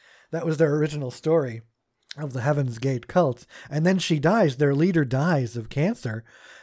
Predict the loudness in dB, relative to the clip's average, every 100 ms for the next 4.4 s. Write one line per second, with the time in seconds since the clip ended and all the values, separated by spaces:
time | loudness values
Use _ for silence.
0 | -10 -4 0 2 2 0 0 -4 -4 -2
1 | -2 0 0 0 -2 -4 -4 -8 -14 _
2 | _ _ _ _ _ _ -10 -2 -2 2
3 | 2 2 0 -2 0 2 2 4 4 4
4 | 4 0 -4